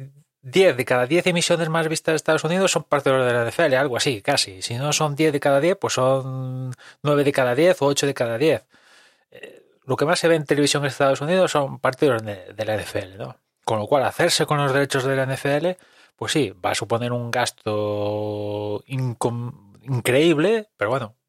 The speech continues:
supondría también aumentar las suscripciones de Apple T V Plus. Apple se lo puede permitir, porque al final, ¿de dónde viene el dinero de Apple, no? Pues de vender, venderte un iPhone, de venderte un iPad,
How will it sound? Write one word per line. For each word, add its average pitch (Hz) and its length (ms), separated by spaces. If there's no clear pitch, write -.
supondría 110 540
también 113 800
aumentar 113 920
las 123 140
suscripciones 120 580
de 113 140
Apple 117 240
T 120 100
V 120 140
Plus. 180 340
Apple 175 260
se 143 120
lo 127 100
puede 147 180
permitir, 127 580
porque 101 280
al 98 80
final, 107 680
¿de 113 100
dónde 117 200
viene 120 260
el 113 120
dinero 113 320
de 104 80
Apple, 92 240
no? 127 140
Pues - 180
de - 80
vender, 98 580
venderte 107 320
un 131 120
iPhone, 139 300
de 139 80
venderte - 280
un 120 140
iPad, 143 440